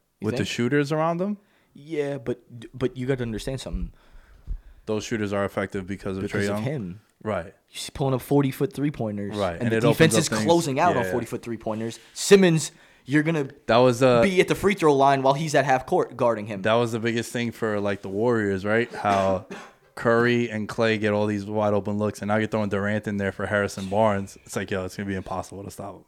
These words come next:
Speaker 1: Yeah.
Speaker 2: So you think Simmons is the one to go, and that's who you
Speaker 1: Hundred,
Speaker 2: would
Speaker 1: it's not even close. There's no debate or argument for that.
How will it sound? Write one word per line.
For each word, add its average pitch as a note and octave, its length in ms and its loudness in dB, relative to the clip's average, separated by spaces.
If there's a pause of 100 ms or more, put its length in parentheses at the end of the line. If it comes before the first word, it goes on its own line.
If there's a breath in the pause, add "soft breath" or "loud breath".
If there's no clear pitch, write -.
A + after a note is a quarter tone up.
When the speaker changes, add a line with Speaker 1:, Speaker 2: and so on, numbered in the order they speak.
(100)
Speaker 1:
Yeah. - 260 -20 (1160)
Speaker 2:
So - 140 -10
you G#2 140 -2
think G#2+ 380 -6 (180)
Simmons G2+ 480 -4
is F#2+ 140 -4
the F#2+ 80 -4
one F#2 200 -6
to F#2+ 120 -16
go, F2+ 320 -2
and F#2 120 -6
that's F#2 140 -6
who - 60 -14
you G2 80 -6
Speaker 1:
Hundred, F#2+ 140 -4
Speaker 2:
would F#2+ 80 -6
Speaker 1:
it's F#2+ 100 -10
not G2+ 100 -6
even F#2+ 140 -8
close. - 540 -12
There's F#2 180 -12
no G2+ 160 -6
debate F#2+ 340 -6
or D#2+ 80 -10
argument F2+ 380 -10
for D#2 100 -16
that. D2 220 -14